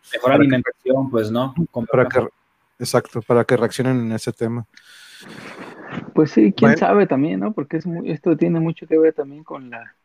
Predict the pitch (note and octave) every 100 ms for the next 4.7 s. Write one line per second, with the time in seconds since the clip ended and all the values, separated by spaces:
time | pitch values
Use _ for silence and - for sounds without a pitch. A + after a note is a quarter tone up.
0 | _ - C3 B2+ A#2+ A#2+ - B2+ B2+ B2+
1 | C#3+ A#2+ B2+ C3 B2 F#3 - D#3 E3 D3+
2 | C#3 B2+ B2 - C#3+ D#3 C3 A#2 B2+ -
3 | - C3+ D#3+ E3 - C#3+ C#3 - C3+ A#2+
4 | A2+ A#2 A#2 C3 C#3 F3 G3